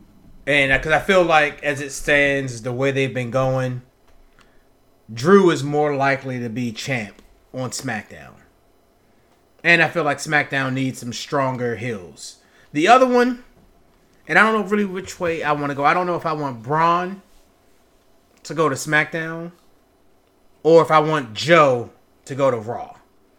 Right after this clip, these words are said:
And most of it is because on, on SmackDown, they teased a Braun Strowman versus, uh, Samoa Joe feud.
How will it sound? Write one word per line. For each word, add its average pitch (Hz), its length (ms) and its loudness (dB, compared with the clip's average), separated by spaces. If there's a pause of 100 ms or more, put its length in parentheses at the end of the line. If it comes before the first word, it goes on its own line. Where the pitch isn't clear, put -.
(480)
And 175 200 6
most 220 240 8
of 190 120 2
it 175 100 4
is 170 240 -2
because 160 600 -4 (1080)
on, 180 100 0
on 185 260 -2
SmackDown, 165 540 2
they 160 140 2
teased 175 840 0 (640)
a 127 60 -8
Braun 165 400 4
Strowman 165 400 0
versus, 135 400 -4
uh, 135 380 -2
Samoa 143 400 -4
Joe 120 260 -4
feud. 104 420 -8